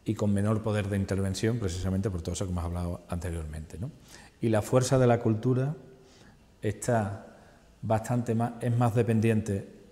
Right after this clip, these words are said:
del poder, por decirlo de alguna forma. Hay menos espíritu de la intelectualidad revolucionaria desde el punto de vista del objetivo político. Hay quizás, eh, un tufillo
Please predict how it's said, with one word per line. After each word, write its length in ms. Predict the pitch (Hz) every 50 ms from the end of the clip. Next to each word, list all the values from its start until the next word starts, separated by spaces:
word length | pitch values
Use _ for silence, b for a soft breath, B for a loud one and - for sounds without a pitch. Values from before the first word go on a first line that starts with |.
| - - _ _ _ _ _ _ - _ _ _ _ _ _ _ _ -
del 260 | 110 110 117 113 104
poder, 340 | - 104 104 98 120 123 123
por 160 | 123 104 95
decirlo 340 | 98 95 - 117 104 104 104
de 60 | 98
alguna 260 | 95 95 95 95 90
forma. 420 | - - 117 110 117 120 123 147 143 - - - - B B B B B B B B B _ _ - -
Hay 160 | - 127 127
menos 400 | 127 123 123 123 123 123 110 113
espíritu 800 | 120 110 - - - - 120 110 110 110 107 110 - 110 104 101
de 180 | 98 104 104 104
la 280 | 104 101 104 107 - - -
intelectualidad 1120 | 120 127 123 120 120 113 113 107 113 - - 107 101 98 95 92 98 98 92 90 - -
revolucionaria 1040 | 101 101 101 98 98 98 113 117 - - 113 101 107 107 98 101 95 92 87 98 104 B B B B B B B -
desde 200 | - 101 95 104
el 80 | 101 98
punto 240 | - 110 107 101 110
de 60 | 104
vista 200 | 107 104 - 107
del 120 | 104 101
objetivo 500 | 101 98 - - 98 - 113 110 104 107 101
político. 640 | 107 101 107 113 110 - 131 117 - 135 139 147 - B B B B B B -
Hay 180 | - 113 120 117
quizás, 760 | - - 117 107 - - 123 117 113 101 - - - - B B B B B B B -
eh, 500 | 110 104 104 104 104 104 107 110 - -
un 420 | - 135 135 139 123 - - - -
tufillo 840 | - 120 101 - - - - 127 123 113 104 110 104 98 95 95